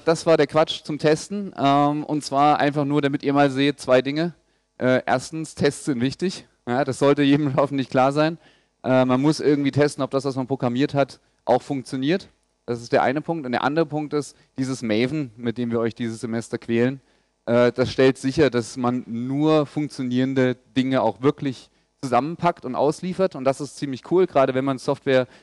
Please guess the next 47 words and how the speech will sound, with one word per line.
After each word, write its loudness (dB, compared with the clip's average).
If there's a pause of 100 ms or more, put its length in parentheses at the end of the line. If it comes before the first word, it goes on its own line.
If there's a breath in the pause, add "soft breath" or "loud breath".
(120)
mal 2
so -2
im -4
größeren 0
Rahmen 2
einsetzen -2
will 4
und -4
nicht -6
nur -2 (320 soft breath)
in -2
der 2
S-W-T-Übung. -2 (500)
Äh, 2
nichtsdestotrotz -2
werdet 2
ihr 4
ja 6
auch 2
Tests -2
schreiben, 2
hoffentlich -2
während -2
des -8
Semesters, -4
für -2
das, 0
was -4
ihr 0
programmiert. -2
Und -6 (340 soft breath)
wenn 0
wir 4
dann 4
sagen, 4
„So, 0
jetzt 0
packt -2
das -8
mal -2
zusammen -2
und -6
liefert -2
das -2
bei -4
uns -6
ab“, -2